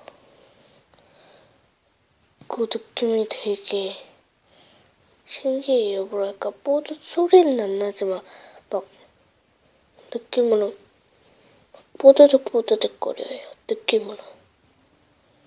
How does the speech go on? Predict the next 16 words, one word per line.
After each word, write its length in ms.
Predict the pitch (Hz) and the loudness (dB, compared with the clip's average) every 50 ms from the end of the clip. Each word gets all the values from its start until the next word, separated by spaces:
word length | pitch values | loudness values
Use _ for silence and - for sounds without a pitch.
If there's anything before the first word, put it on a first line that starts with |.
| _ _ _ _ _ _ _ _ _ _ _ _ | _ _ _ _ _ _ _ _ _ _ _ _
어떤 220 | - - 240 247 | -2 -2 -2 0
느낌인지 680 | 262 247 233 - - - 240 226 220 214 233 - - - - _ | -2 -4 -6 -8 -8 -8 -6 -6 -6 -6 -8 -10 -14 -16 -18 _
표현은 1000 | - - - 277 277 277 277 277 285 277 - - - 269 233 220 214 208 208 196 | -8 2 6 8 8 8 8 6 2 0 -6 -10 -10 -6 -4 -4 -4 -4 -4 -4
못하겠는데 640 | - 202 - - - 220 214 196 196 196 202 208 202 | -6 -8 -8 -8 -8 -6 -4 -4 -4 -4 -4 -4 -4
막 160 | 190 190 - - - - - - - - - - - - _ - | -4 -6 -8 -10 -18 -20 -20 -20 -20 -20 -20 -20 -20 -20 _ -10
만질 420 | - 220 214 214 220 233 226 226 - | -8 -6 -6 -4 -2 -4 -4 -4 -4
때마다 360 | - 214 208 202 202 190 208 190 | -4 -4 -4 -4 -6 -6 -8 -8
막 180 | - 202 202 - - _ _ _ - - | -6 -8 -8 -8 -12 _ _ _ -4 -2
뽀드득뽀드득거려-, 1400 | 302 302 339 320 311 294 277 277 - - - 269 269 - 269 - - - - - - - - - - - - - _ _ | 2 6 6 8 8 8 8 6 6 4 4 6 6 6 4 4 0 -8 -10 -8 -8 -8 -8 -8 -12 -16 -20 -20 _ _
거려요. 560 | - 214 208 190 190 180 180 170 170 170 - - - _ _ _ _ _ _ - - - - - - - - - - - - _ | 2 4 4 4 4 2 -2 -4 -6 -8 -10 -16 -20 _ _ _ _ _ _ -20 -18 -16 -16 -16 -16 -18 -20 -20 -20 -20 -20 _
점토가 480 | - - - - - - - - 214 - | -20 -20 -18 -16 -16 -12 -10 -10 -10 -8
근데 340 | - 240 214 214 214 233 240 | -8 -6 -6 4 8 8 8
손에 400 | 240 - 320 330 320 330 311 277 | 8 8 8 8 8 10 8 6
살짝 560 | 277 - 320 320 320 - - 269 269 247 214 - - - - - - - - - - - - - - - - - - - - - - - _ - | 8 8 6 6 6 6 8 8 8 8 6 2 -4 -12 -20 -20 -20 -20 -20 -18 -16 -16 -16 -14 -18 -20 -20 -20 -20 -20 -20 -20 -20 -20 _ -18
기름이 560 | - - - 269 254 240 240 233 226 214 208 | -6 -4 2 6 8 8 8 6 4 0 0
묻네요. 640 | - 214 208 208 208 208 208 196 190 180 180 208 | -2 -4 -4 -2 -2 -2 -2 -2 -2 -4 -6 -8